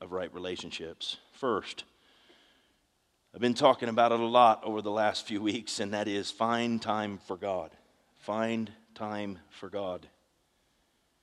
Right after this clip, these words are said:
What's that look like? Love God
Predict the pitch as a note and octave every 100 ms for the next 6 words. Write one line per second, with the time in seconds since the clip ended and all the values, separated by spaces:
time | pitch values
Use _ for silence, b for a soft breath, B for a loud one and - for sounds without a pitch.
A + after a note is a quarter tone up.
0 | _ _ _ D#2+ F#2 F#2+ G2 E2 G2+ -
1 | F2+ D#2+ - - _ _ _ _ _ _
2 | _ _ b b b b G#2+ A2 A2 A2+
3 | G2+ F#2+